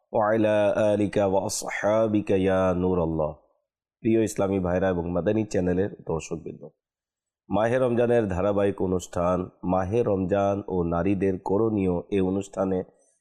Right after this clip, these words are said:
আপনাদেরকে স্বাগতম। আসুন ভালো ভালো নিয়ত সহকারে আমরা দেখার প্রস্তুতি গ্রহণ করি। নবী পাক সাল্লাল্লাহু তাআলা আলাইহি ওয়া আলিহি ওয়াসাল্লাম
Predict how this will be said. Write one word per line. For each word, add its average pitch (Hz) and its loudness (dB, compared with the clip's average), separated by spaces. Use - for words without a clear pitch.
আপনাদেরকে 90 -2
স্বাগতম। 90 -2
আসুন 92 -2
ভালো 92 -2
ভালো 95 -2
নিয়ত 101 -2
সহকারে 90 -4
আমরা 90 -2
দেখার 87 -4
প্রস্তুতি 90 -4
গ্রহণ 82 -2
করি। 80 -12
নবী 143 2
পাক 143 -4
সাল্লাল্লাহু 113 0
তাআলা 104 0
আলাইহি 104 0
ওয়া 95 2
আলিহি 104 0
ওয়াসাল্লাম 95 -2